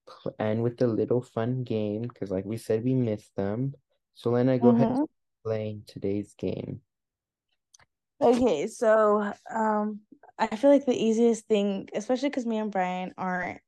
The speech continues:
Speaker 2: like, it's virtual, so it's kind of hard, you know, like, to do games, I guess. So, um, today's game, we are doing, uh, Are You Smarter Than a Fifth <laughs> Grader?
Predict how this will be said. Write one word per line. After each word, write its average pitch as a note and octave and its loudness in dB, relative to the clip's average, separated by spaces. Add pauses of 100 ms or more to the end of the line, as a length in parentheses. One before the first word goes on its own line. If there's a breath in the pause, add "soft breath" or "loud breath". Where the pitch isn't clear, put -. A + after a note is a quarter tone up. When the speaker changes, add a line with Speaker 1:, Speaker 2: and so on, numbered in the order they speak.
(180)
Speaker 2:
like, E3 0 (120)
it's F#3+ -4
virtual, F3+ 2
so F3+ 0 (340 loud breath)
it's F#3 -4
kind F#3 0
of F#3 -2
hard, F#3 2
you F3 -6
know, F3+ -2
like, E3+ -2
to - -14
do E3+ -4
games, E3+ -6
I F#3 -6
guess. F#3+ -6
So, F3 2 (500 loud breath)
um, G3 -6 (160)
today's G#3+ 0
game, G3+ -2 (120)
we F#3 2
are G#3 -4
doing, F#3+ -4 (140)
uh, F3 4
Are F3 -2
You F#3 -4
Smarter F3+ -6
Than F3 -6
a F3 -8
Fifth - -4
<laughs> - -8
Grader? C#4+ 2